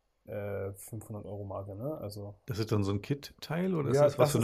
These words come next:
Speaker 2: Vernünftiges
Speaker 1: das,
Speaker 2: schon?
Speaker 1: das, nee, also zwei, bei zweitausendfünfhundert vierzig Euro geht's los mit Kit, mit vierundzwanzig bis siebzig Millimeter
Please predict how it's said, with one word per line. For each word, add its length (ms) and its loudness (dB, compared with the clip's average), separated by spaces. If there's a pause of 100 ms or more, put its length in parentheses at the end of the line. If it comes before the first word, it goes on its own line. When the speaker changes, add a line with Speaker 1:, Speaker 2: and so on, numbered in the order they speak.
Speaker 2:
Vernünftiges 180 4
Speaker 1:
das, 80 -2
Speaker 2:
schon? 120 2
Speaker 1:
das, 220 -4
nee, 320 -6
also 160 -4
zwei, 220 4
bei 360 0
zweitausendfünfhundert 960 2
vierzig 320 -4
Euro 240 2
geht's 220 -4
los 260 0
mit 220 0
Kit, 280 4 (880)
mit 200 -2
vierundzwanzig 580 0
bis 120 -2
siebzig 280 0
Millimeter 720 2